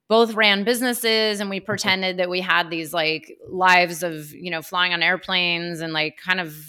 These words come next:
Speaker 1: trying to live this, like, nomadic entrepreneur life, even though I didn't know what that really was at the time. And, you know, I always said at a very young age that I didn't wanna own my own business, but I wanted to be the person that helped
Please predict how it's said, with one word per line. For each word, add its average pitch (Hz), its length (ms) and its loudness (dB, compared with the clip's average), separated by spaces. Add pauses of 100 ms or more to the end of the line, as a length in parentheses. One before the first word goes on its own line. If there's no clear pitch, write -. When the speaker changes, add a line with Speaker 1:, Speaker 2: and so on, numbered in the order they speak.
(1000)
Speaker 1:
trying 233 240 4
to 240 60 4
live 220 240 0
this, 226 220 0
like, 196 260 4
nomadic 226 760 4
entrepreneur 214 600 2
life, 202 480 6
even 254 240 -4
though 226 180 2
I 202 140 2
didn't 254 160 0
know 226 80 -2
what 214 140 0
that 165 180 4
really 175 200 -2
was 190 340 2
at 165 120 -8
the 151 80 -8
time. 151 540 -4 (140)
And, 190 520 2 (600)
you 220 100 -4
know, 226 100 2
I 208 260 4
always 247 260 0
said 202 260 4
at 208 100 0
a 202 40 0
very 180 280 2
young 165 200 -2
age 170 340 -2
that - 160 -2
I 185 120 2
didn't 294 340 -2
wanna 233 480 0 (420)
own 226 260 2
my 262 220 6
own 262 180 2
business, 285 460 0
but 214 120 2
I 202 80 4
wanted 214 280 0
to 247 80 -6
be 208 220 -4
the 202 100 -4
person 214 520 -2
that - 180 -4
helped 190 540 -2